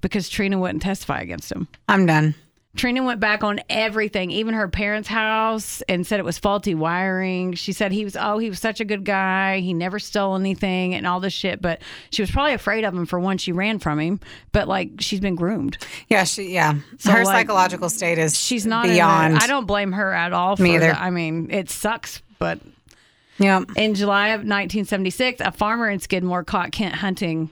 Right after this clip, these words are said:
Speaker 1: on his property illegally and probably trying to steal some shit. So he went up to him. He's like, "Hey, dude, you can't hunt here." And then Ken laughed at him, shot him twice in the stomach, and left. Thankfully, that guy survived,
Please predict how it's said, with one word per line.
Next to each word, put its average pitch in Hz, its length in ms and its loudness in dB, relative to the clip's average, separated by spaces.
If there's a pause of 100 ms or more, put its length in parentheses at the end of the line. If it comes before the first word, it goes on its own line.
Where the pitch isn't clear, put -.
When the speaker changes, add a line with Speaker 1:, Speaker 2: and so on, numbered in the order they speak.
Speaker 1:
on 170 200 -2
his 170 280 -2
property 180 440 -4
illegally 165 560 -4
and 156 120 -6
probably 165 380 -2
trying 151 220 -4
to 139 80 -6
steal 185 260 -6
some 165 200 -6
shit. 156 360 -4
So 196 140 -4
he 185 80 -2
went 196 120 0
up 214 120 -4
to - 100 -4
him. 180 80 -2
He's 175 140 -4
like, 175 120 -4
"Hey, 190 160 -2
dude, 180 200 -6
you 196 80 -6
can't 208 240 -4
hunt 180 160 -2
here." 156 340 -2 (400)
And 190 140 0
then 190 120 0
Ken 214 280 0
laughed 175 300 0
at 220 140 0
him, 226 300 -2
shot 180 240 0
him 185 120 0
twice 180 280 -2
in 190 60 0
the 180 80 0
stomach, 156 420 -4
and 156 100 -4
left. - 340 -8 (380)
Thankfully, 202 760 0 (560)
that 175 160 0
guy 175 140 0
survived, 180 760 0